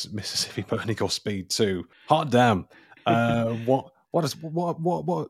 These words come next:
Speaker 1: what a two, what a two combo for you, Jamie Atherton.
Speaker 2: And I remember being so, like,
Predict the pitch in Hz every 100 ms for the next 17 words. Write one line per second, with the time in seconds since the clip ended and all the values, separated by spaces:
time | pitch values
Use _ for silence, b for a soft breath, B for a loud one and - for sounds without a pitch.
0 | - 143 160 147 - - 147 120 113 127
1 | 143 135 - 147 131 - 120 113 95 90
2 | - _ _ 104 104 101 98 90 90 87
3 | 87 90 80 _ _ _ - 160 143 180
4 | 190 185 185 170 143 - - - 131 127
5 | - 147 147 - 147 139